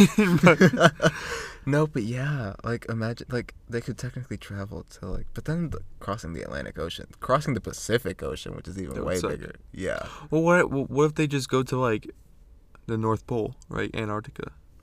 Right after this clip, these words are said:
Speaker 2: Whenever it's, like, but there's
Speaker 1: Whenever
Speaker 2: no
Speaker 1: it's a
Speaker 2: people over there.
Speaker 1: Oh, yeah. Well, no, if there's, like, the
Speaker 2: So they're gonna
Speaker 1: natives
Speaker 2: feed
Speaker 1: that,
Speaker 2: off,
Speaker 1: like, off Greenland or something.
Speaker 2: feed off the researchers there constantly. They could go to, like, Alaska. Doesn't, isn't it, like, in the winter?
Speaker 1: Yeah, there's, like,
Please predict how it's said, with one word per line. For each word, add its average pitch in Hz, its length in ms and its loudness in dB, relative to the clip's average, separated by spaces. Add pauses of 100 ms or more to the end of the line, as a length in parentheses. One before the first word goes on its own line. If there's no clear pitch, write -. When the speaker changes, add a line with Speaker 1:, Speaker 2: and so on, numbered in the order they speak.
(140)
Speaker 2:
Whenever 101 380 -2
it's, 98 180 -6
like, 87 240 -6 (540)
but 120 100 -2
there's 160 140 6
Speaker 1:
Whenever 196 100 6
Speaker 2:
no - 60 6
Speaker 1:
it's 107 80 -2
a - 20 -2
Speaker 2:
people 190 220 -4
over 95 160 -8
there. - 240 -20 (640)
Speaker 1:
Oh, 123 180 -2
yeah. 110 340 -2 (440)
Well, 220 180 6
no, 269 220 2
if 262 100 -4
there's, 143 220 0
like, 185 140 -2
the 135 280 2 (600)
Speaker 2:
So 135 120 0
they're 127 100 2
gonna 127 140 6
Speaker 1:
natives 127 300 8
Speaker 2:
feed 123 40 12
Speaker 1:
that, 110 120 12
Speaker 2:
off, 110 60 10
Speaker 1:
like, 110 140 8
off 107 200 6
Greenland 107 440 4
or 107 100 4
something. 110 460 -2
Speaker 2:
feed 131 220 -6
off 120 240 -2
the 113 120 -2
researchers 104 640 -8
there 123 140 -12
constantly. - 560 -14
They 131 40 -10
could 143 140 -14
go 143 120 -12
to, 131 60 -12
like, - 140 -14
Alaska. - 540 -14 (1500)
Doesn't, 117 380 -6
isn't 131 240 -4
it, 110 60 -6
like, 131 140 -6
in 123 80 -4
the 117 80 -4
winter? 101 360 -4
Speaker 1:
Yeah, 143 180 8
there's, 131 200 6
like, 131 160 6